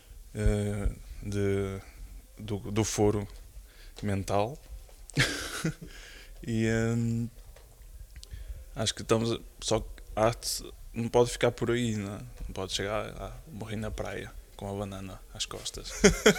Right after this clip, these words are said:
<laughs> Mas a arte, no, no, a, a arte tá, porque lá está.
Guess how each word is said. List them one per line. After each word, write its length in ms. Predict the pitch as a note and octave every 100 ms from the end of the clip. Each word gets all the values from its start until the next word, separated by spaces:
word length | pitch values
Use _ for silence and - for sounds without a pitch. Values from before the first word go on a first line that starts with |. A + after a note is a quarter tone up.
| - - - - D#3+ C#3
<laughs> 1300 | - D3+ - - C3+ C3 B2+ A2+ - - - - - -
Mas 160 | B2+
a 120 | C#3+ C#3+
arte, 200 | C#3+ D3
no, 200 | C#3 C3+
no, 280 | C3 C3+ - - - - -
a, 420 | B2 A#2+ - C3
a 120 | A#2+ B2+
arte 140 | C3 -
tá, 300 | A#2 A2 G#2 - - -
porque 240 | - - G#2+
lá 120 | G#2+
está. 240 | G2+ -